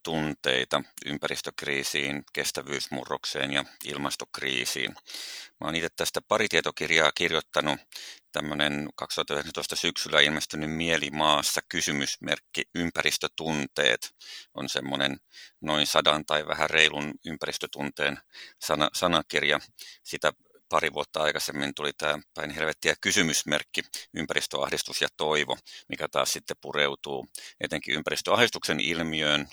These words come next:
kylläkin eräisiin keskeisiin vaikeisiin tunteisiin, mitä siihen liittyy myöskin, kuten syyllisyyteen ja suruun ja vähän suuttumukseen ja epätoivoon. Sitten jos kuulija haluaa vielä paljon lisätietoa, niin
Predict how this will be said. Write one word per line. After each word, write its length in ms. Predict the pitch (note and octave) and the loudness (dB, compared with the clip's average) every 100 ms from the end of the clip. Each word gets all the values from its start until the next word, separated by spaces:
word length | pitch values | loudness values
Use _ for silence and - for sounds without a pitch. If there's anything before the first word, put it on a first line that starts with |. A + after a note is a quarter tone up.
| - | -8
kylläkin 380 | D#2 D2 D2+ C2 | -2 0 4 4
eräisiin 460 | D2+ D2+ - D2+ | 6 4 0 -2
keskeisiin 560 | D2 D2+ - D2 D2+ C#2+ | -2 -2 0 0 -2 0
vaikeisiin 560 | D2+ - D#2 - D#2 | 0 2 0 0 -4
tunteisiin, 580 | - E2+ D#2+ D2 - C#2+ | -4 -4 0 0 2 -2
mitä 160 | C#2+ D2+ | -4 -4
siihen 440 | - F#2+ D#2 D2 | 0 2 2 2
liittyy 520 | D2 C#2 - _ D#2 C#2 | 2 2 0 _ -8 -6
myöskin, 560 | E2+ F2 D2+ - C#2 - - | -2 -2 -2 -4 -6 -6 -16
kuten 380 | C#2+ D#2+ D2 - | -6 -4 -4 -6
syyllisyyteen 800 | - C#2+ C2+ - D2 C#2 D#2 D2 | -6 -6 -4 -6 -6 -6 -4 -2
ja 100 | C#2+ - - - | -2 -4 -16 -20
suruun 540 | - - D2+ D2 C2 C#2+ | -12 -8 -6 -4 -2 2
ja 140 | C#2 - - | 2 2 -12
vähän 200 | C#2+ D2 | -10 -10
suuttumukseen 720 | - F2+ E2 - C#2+ - D2+ | -8 -8 -8 -8 -8 -4 -4
ja 100 | C#2+ | -2
epätoivoon. 840 | D2 F#2+ E2 D2+ C#2 C#2 C#2+ C#2 C2+ _ - - - - - | -2 0 -2 0 -2 0 0 0 -2 _ -14 -10 -10 -10 -14
Sitten 500 | - C#2+ - D#2+ D#2 - - | -10 -10 -6 -2 -2 -2 -8
jos 360 | B1 C#2 - - _ | -8 -4 -4 -6 _
kuulija 420 | D2+ D2+ D#2 D2+ D2 - | -8 -4 2 2 0 -8
haluaa 420 | D#2+ D#2 D2+ D#2 | -10 -6 -4 -4
vielä 160 | D#2+ D#2 | -4 -4
paljon 200 | D#2+ D#2 | -2 -2
lisätietoa, 680 | D#2+ D#2+ D2+ D#2 D2 D#2 D2+ | 0 -2 2 0 2 0 0
niin 160 | D#2 | 0